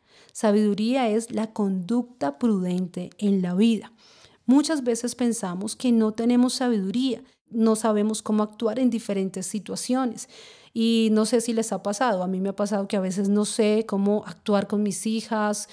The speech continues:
o en alguna situación determinada, no sé cómo hacerlo, pero la sabiduría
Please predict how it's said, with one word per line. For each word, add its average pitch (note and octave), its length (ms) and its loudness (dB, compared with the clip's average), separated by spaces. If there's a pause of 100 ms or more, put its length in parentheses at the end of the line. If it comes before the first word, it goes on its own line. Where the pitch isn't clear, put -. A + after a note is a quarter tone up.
(140)
o A3 80 2
en G#3+ 100 6
alguna G#3 320 2
situación G3+ 520 -4
determinada, G3 680 -2
no A3+ 200 2
sé B3 300 -2
cómo A#3+ 220 2
hacerlo, C4 440 -2 (260)
pero A3+ 320 4 (220)
la A3 160 0
sabiduría A3 760 0